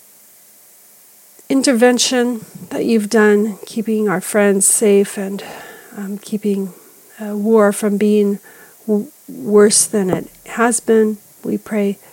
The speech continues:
that you would bring, um, an end to this battle, uh, take away the, the hunger for, for taking over land.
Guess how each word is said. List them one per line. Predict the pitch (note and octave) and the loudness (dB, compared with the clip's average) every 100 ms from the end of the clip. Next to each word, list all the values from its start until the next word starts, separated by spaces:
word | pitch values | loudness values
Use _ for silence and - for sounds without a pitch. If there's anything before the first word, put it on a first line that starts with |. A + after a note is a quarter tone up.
| - | -10
that | G3+ G3 - | -6 -6 -2
you | G3+ | 0
would | G3 F3+ | 0 -2
bring, | F#3+ F3+ F#3 F3 - - _ - | -8 -8 -10 -14 -20 -20 _ -10
um, | G3 F#3 F3+ F3 - _ _ - | -8 -6 -8 -14 -20 _ _ -8
an | G3 | -4
end | - A3+ A3+ G#3 G3+ | 2 2 2 -2 -6
to | - | -6
this | G3+ G3 | -4 -4
battle, | - G3 G3 G3+ G#3 G#3 - - - | -2 0 0 -2 -6 -8 -12 -20 -12
uh, | G3 G#3 G3 | -10 -8 -10
take | - A3 A3 | -6 -4 -2
away | G3+ G#3 A3 | -2 0 0
the, | G3+ G3+ G3 - - - - - - - - - _ | 0 -4 -4 -10 -20 -20 -20 -20 -20 -20 -20 -20 _
the | - G3+ F#3+ G3 A3 D4 _ - _ _ _ _ _ _ _ - - _ - - | 0 2 2 0 -6 -14 _ -20 _ _ _ _ _ _ _ -20 -20 _ -18 -16
hunger | - - B3 A#3 A#3 | -8 0 2 6 4
for, | - G3+ F#3 G3 - - - G#3 - | 4 0 0 -2 -10 -20 -20 -18 -4
for | G3+ F#3+ | -2 0
taking | - A3 G3+ G#3 | -2 -2 0 0
over | G3+ G3 | 0 -2
land. | G3+ G#3 G3+ G3 G3 | 0 2 2 0 -4